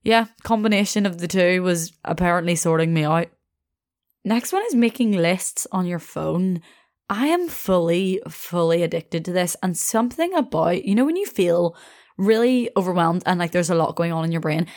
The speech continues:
and then you take to your phone notes and you sort your life out. <laughs> That's what it feels like. You sort your life out, you write all your lists, all your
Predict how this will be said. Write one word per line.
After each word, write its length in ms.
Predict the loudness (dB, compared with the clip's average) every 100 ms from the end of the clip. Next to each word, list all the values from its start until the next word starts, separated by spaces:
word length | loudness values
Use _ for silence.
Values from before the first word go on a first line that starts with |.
| -8
and 140 | -2 0
then 180 | 2
you 100 | 0
take 240 | -2 -4 -2
to 80 | -2
your 80 | -2
phone 320 | -2 -2 0
notes 360 | 0 -2 -8 -4
and 380 | -2 0 0 -2 -6 _ _ _
you 80 | -4
sort 220 | 0 0
your 100 | 0
life 200 | -2 0
out. 180 | -2 -2 _ -16 -8
<laughs> 340 | -8 -6 -8 -2
That's 200 | -2 0
what 100 | -2
it 60 |
feels 300 | 0 0 -2 -4
like. 400 | -6 -10 -20 -20 _ -8 -6 -6 -6
You 80 | 0
sort 180 | 2
your 80 | 4
life 200 | 2 4
out, 180 | 2 0 -4 -8
you 120 | -2
write 200 | 2 4
all 100 | 4
your 120 | 4 4
lists, 260 | 4 0
all 200 | 0 2
your 340 | 4 4 4